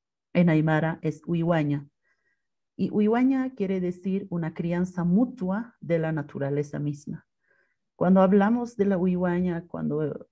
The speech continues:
es realmente, este, crianza mutua, nos hace un despliegue mayor de entender cómo entendemos la dinámica, la vida misma de la tierra, cómo entendemos el derecho de la vida del agua, cómo entendemos el derecho de la vida del fuego.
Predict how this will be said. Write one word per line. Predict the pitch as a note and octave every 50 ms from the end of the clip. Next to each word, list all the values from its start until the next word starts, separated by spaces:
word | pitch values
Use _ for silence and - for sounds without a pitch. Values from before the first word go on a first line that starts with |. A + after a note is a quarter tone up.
| _
es | - F3 F3+ F#3 F#3 F3+
realmente, | E3+ F3 F3 F3 E3+ E3+ E3 E3 E3 - E3 - - D#3
este, | D#3 D#3 - - D#3
crianza | D3+ - E3 E3 E3 F3 F#3 - - A3+
mutua, | G#3 F3+ F3 - - E3+ E3+ E3+ F#3 G3+ - _ _ _
nos | - F3 E3+ E3 D#3+ D#3 D#3 D#3 - _ -
hace | F3+ F#3 F#3 -
un | G3+ F#3+
despliegue | E3 D3+ D3 - - - F3 F3+ F3 E3+ F3 E3+
mayor | E3 E3 D3+ C#3 D3 D#3+ E3 D#3+ D#3+ F3 D#3+
de | D#3
entender | C#3+ D3 C#3+ C#3+ D3 D3 D3 D3+ D3+ D#3 D#3+ - _ _ _ _ _ _ _ _ _ _ _ _
cómo | - G3 G3+ G#3 G#3
entendemos | - F#3+ F3+ F#3 F#3 E3+ E3+ D#3+ F3 F3 F3+ F3+ F3+ F#3+ F#3+ F#3+ -
la | D#3 E3 D#3+ D#3
dinámica, | C#3+ D3+ D#3 D#3 D#3+ E3+ E3+ E3+ D#3+ E3+ - F3 E3+ E3+
la | D#3+ D#3+ D3
vida | D3 E3 E3+ E3 F3 E3
misma | E3+ E3 E3 E3 - - F3 D#3+ C#3+
de | D3
la | C#3+ D3 C#3+
tierra, | - - E3 D#3+ D3 - - C#3+ - _ _ _ _ _ _ _ _ _ _ _
cómo | - F3+ F3 F3 F3
entendemos | F3 F3 E3+ - F3 E3 D#3+ D3+ E3 E3+ F3 E3 E3 E3
el | D3 D3+ D#3 D3 D3
derecho | C#3+ E3 D#3+ F3+ F#3 F#3+ F#3 F#3 - - D#3 D3+
de | D3+ D3
la | D3 D3 D3
vida | C#3+ D#3+ D#3+ E3 D3+ D3+ D3 D3+ D3+ D3+ -
del | D3 C#3 D3 C#3+
agua, | D#3 D#3 D3 C#3 C3+ C#3 C#3+ C#3+ C#3 _ _ _ _ _ _ _ _ _ _ _
cómo | - F3+ F3 F3 E3
entendemos | E3 E3 D#3+ - D3+ D3+ C#3+ D3+ D#3 D#3 D#3 D#3 -
el | D3 C#3+ C#3+
derecho | C#3+ D3 D3 D#3 D#3 D#3 - D#3+ D#3
de | D3 C#3
la | C3+ C#3
vida | C#3 D3 D3 C#3+ C#3+ C#3+
del | D3 C#3
fuego. | C#3 - - F#3 F3+ D#3+ D#3 E3 E3 _